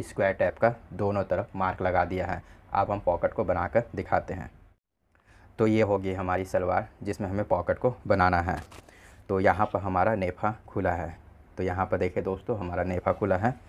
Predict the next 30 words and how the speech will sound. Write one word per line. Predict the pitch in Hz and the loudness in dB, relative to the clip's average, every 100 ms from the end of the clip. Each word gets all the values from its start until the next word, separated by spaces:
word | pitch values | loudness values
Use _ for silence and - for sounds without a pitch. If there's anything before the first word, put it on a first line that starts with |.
| - - - | -20 -20 -8
तो | 110 - 127 | -8 0 2
इस | 123 | 4
नेफे | 113 107 95 113 | 4 2 4 2
से | 101 | 2
हमने | 92 90 95 117 - - | 0 0 -2 -4 -8 -8
छः | - 107 | 2 2
इंची | 98 - 123 | 2 0 -2
में | 117 - 101 | -2 -2 0
मार्क | 95 95 | 0 2
लगाना | 92 90 87 | 0 -2 -4
है। | 87 95 - - - - - - - - - - - - - - - - - - - | -8 -10 -12 -20 -20 -20 -20 -20 -20 -20 -20 -20 -20 -20 -20 -20 -20 -20 -20 -20 -2
तो | 101 | 2
यहाँ | 95 95 | 4 4
पर | 95 | 4
हमने | 95 104 | 2 0
छः | - - | -2 -2
इंची | 98 95 95 | -2 -4 -6
में | 92 | -6
मार्क | 92 95 104 | -6 -4 -2
लगाना | 95 95 95 | 0 2 2
है | 127 - - - - | 0 -2 -14 -14 -2
और | 90 92 - | 0 0 0
ऊपर | 113 110 120 | -2 4 4
से | - 98 | 4 0
हम | 92 107 123 - 98 | -2 -4 -6 -12 -6
नेफे | 98 92 98 | -4 -2 -2
से | - 120 147 - - - - - - | 2 0 0 -8 -20 -20 -20 -8 2
तीन | 123 117 | 4 4
इंची | 90 78 92 | 0 -4 -4
में | 101 156 | -2 -4